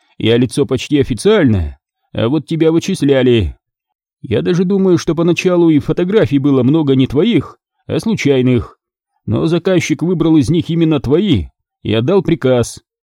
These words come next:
Выполняли его уже по принципу дробовика, сразу многими исполнителями,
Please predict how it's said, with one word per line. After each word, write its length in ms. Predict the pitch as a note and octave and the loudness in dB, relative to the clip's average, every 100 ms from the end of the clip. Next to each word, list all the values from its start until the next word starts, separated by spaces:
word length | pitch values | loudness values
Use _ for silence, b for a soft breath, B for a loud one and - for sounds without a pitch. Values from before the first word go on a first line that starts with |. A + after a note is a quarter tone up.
| _ _ _ | _ _ _
Выполняли 680 | - G#2 A#2+ C#3+ D#3+ F#3 F3 | -6 -4 -2 -2 0 2 2
его 240 | E3 E3 | 2 4
уже 260 | D#3 C3+ E3+ | 4 4 0
по 120 | D3 | -2
принципу 500 | C3+ F3+ C#3+ D3 D3 | -4 -4 -2 -2 0
дробовика, 800 | A#2+ C3+ C3 D3 - G#3 F#2 C#2 _ _ _ _ | 0 2 2 2 2 2 2 -2 _ _ _ _
сразу 460 | - A2 C3 D#3+ E3+ | -8 -4 -2 0 2
многими 440 | F3+ F#3+ D#3+ E3 | 2 0 2 0
исполнителями, 880 | C#3+ - D#3 A3 F#3+ B2+ G#2 C#2+ A#1+ | 0 2 2 2 2 0 0 -2 -10